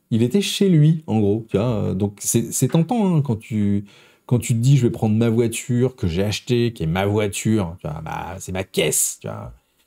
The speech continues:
j'ai des jantes en alu, euh, j'ai, j'ai un volant, un volant en cuir. Euh, ça fait vraiment partie de ta personnalité, tu vois, c'est ton, c'est ton prolongement, ta voiture. Et le monsieur, là, qu'est-ce qu'il fait ?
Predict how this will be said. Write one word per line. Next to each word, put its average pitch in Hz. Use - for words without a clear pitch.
j'ai -
des 92
jantes 107
en 98
alu, 139
euh, 98
j'ai, 90
j'ai 95
un 95
volant, 104
un 95
volant 117
en 127
cuir. 160
Euh, 90
ça -
fait 98
vraiment 107
partie 117
de 139
ta 98
personnalité, 101
tu -
vois, 87
c'est 85
ton, 80
c'est 98
ton 98
prolongement, 143
ta 90
voiture. 87
Et 156
le 175
monsieur, 151
là, 190
qu'est-ce 160
qu'il -
fait ? 185